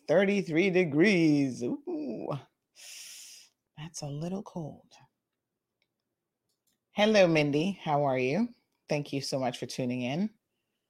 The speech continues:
Mindy, Mindy is such a beautiful young lady. Good morning, Larry from New York. The beautiful Miss Joy is here joining us.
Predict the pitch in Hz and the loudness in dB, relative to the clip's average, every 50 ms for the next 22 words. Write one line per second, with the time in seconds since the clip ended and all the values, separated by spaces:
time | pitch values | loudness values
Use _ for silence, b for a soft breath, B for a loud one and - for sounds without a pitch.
0 | _ _ _ - 233 254 240 226 143 135 143 139 139 - - 160 175 185 185 175 | _ _ _ -10 -6 -4 -4 -4 -4 -4 -4 -6 -6 -4 0 2 4 4 4 6
1 | 151 151 143 170 220 202 - - 131 123 - 131 123 131 123 117 117 - - 117 | 4 4 4 4 0 -2 -2 -4 -6 -4 -4 -6 -2 0 -2 -2 -2 -4 -6 -4
2 | 120 120 117 120 123 135 151 175 208 247 269 277 - _ _ _ _ _ _ _ | -4 -4 -4 -2 -2 0 0 4 4 4 4 2 -4 _ _ _ _ _ _ _
3 | b b b b b b b b b b b b _ _ - 147 151 151 156 156 | b b b b b b b b b b b b _ _ -4 -2 0 4 4 6
4 | 151 147 147 147 151 151 151 151 147 143 143 143 143 151 165 185 220 240 - - | 6 6 4 2 2 2 2 4 4 4 4 4 4 4 2 2 0 -2 -2 -4
5 | 170 151 151 143 143 143 143 139 147 185 247 - - - - - - _ _ _ | -6 -4 -4 -4 -2 -2 -2 0 2 2 2 2 0 -6 -16 -18 -18 _ _ _
6 | _ _ _ _ _ _ _ _ _ _ _ _ _ _ _ _ _ _ _ _ | _ _ _ _ _ _ _ _ _ _ _ _ _ _ _ _ _ _ _ _
7 | _ _ _ _ - 143 127 120 151 143 147 147 147 - 151 143 139 135 131 127 | _ _ _ _ -6 -6 -6 -2 0 2 4 4 4 2 0 0 0 -2 -2 -4
8 | 131 127 131 143 147 143 147 151 156 156 151 - 131 156 151 151 - 165 156 160 | -8 -8 0 2 4 6 6 6 4 4 2 2 0 0 0 -2 0 0 0 2
9 | 170 208 269 311 - - 180 - 143 147 156 156 160 160 165 214 240 - - - | 2 0 -4 -6 -6 -8 -6 -4 -4 -4 -4 -4 -6 -6 -6 -10 -10 -12 -14 -14
10 | - - - | -14 -16 -18